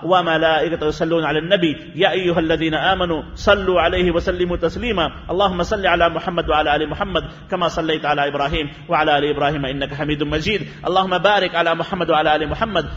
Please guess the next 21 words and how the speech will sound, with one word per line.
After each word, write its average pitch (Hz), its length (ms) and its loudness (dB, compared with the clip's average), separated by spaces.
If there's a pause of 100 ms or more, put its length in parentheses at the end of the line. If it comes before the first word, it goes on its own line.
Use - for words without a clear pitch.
(160)
كما 170 220 0
باركت 156 420 -2
على 151 240 2
إبراهيم 147 420 0 (260)
وعلى 151 340 2
آل 143 140 0
إبراهيم 143 400 0 (300)
إنك 147 420 0
حميد 165 520 0
مجيد۔ 151 440 -2 (220)
وارض 165 280 2
اللهم 151 520 0 (300)
عن 185 160 0
الخلفاء 160 560 0
الأربعة 143 580 0 (340)
وعن 160 340 -2
الصحابة 156 680 0
أجمعين 143 540 -4 (200)
وعنا 175 460 0
معهم 175 440 -2
بعفوك 180 600 0